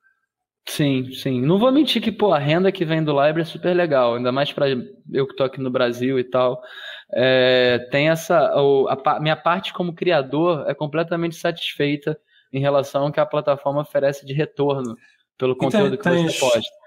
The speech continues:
Speaker 1: Tem
Speaker 2: tem-,
Speaker 1: isso,
Speaker 2: tens,
Speaker 1: e, mas o que
Speaker 2: tens
Speaker 1: me pega como um todo, como pessoa, que não é só o perfil, meu criador, né? Que o nosso,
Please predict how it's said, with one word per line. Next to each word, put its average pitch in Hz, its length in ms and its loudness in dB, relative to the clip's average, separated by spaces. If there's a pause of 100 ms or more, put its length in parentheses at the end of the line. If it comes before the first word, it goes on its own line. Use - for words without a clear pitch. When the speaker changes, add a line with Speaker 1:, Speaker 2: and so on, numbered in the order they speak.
(240)
Speaker 1:
Tem 160 120 2
Speaker 2:
tem-, 175 180 4
Speaker 1:
isso, 160 160 2
Speaker 2:
tens, 139 180 0
Speaker 1:
e, 139 140 0
mas 147 140 2
o - 20 -6
que - 60 -10
Speaker 2:
tens 165 200 2
Speaker 1:
me 185 80 2
pega 180 480 2
como 180 220 0
um 156 80 -2
todo, 160 500 0
como 139 240 -6
pessoa, 139 600 -4
que 139 140 -10
não 139 100 -2
é 139 60 -4
só 147 160 -2
o 156 60 -4
perfil, 139 440 -6
meu 123 140 -6
criador, 127 500 -2
né? 135 140 -4
Que - 80 -12
o - 20 -2
nosso, 165 300 -2